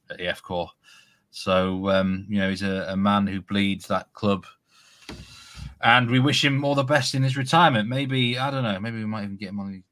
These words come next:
N F P one day. Um, see what he makes of his career, but, uh, I reckon he'd be a good guest. But good luck to Marcus Berg.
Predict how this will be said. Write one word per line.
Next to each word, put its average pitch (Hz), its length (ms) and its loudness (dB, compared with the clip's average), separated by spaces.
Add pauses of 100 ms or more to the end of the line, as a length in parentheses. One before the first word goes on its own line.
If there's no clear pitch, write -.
N 101 100 -8
F 92 180 -12
P 95 240 -14 (260)
one 92 160 -18
day. 87 240 -12 (300)
Um, 90 420 -16 (300)
see 98 180 -16
what 90 120 -14
he 90 60 -12
makes 92 300 -10
of 87 60 -20
his 85 100 -12
career, 90 400 -10 (320)
but, 80 160 -20 (160)
uh, 90 40 -8
I 90 180 -10
reckon 92 260 -12
he'd 85 140 -16
be 87 140 -12
a - 20 -16
good - 220 -20
guest. - 400 -12 (360)
But 90 160 -10 (180)
good 104 140 -2
luck 92 220 -6
to 87 260 -12
Marcus 92 320 -6
Berg. 90 280 -4